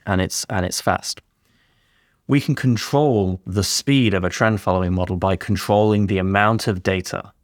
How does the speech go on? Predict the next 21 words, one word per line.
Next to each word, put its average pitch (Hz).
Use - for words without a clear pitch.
that 90
flows 90
in. -
You 113
can 123
think 143
of 120
it 110
as 104
having 107
a, 92
a -
tap -
or 90
a 87
valve 87
that 78
you 95
turn 90
one 104
way 87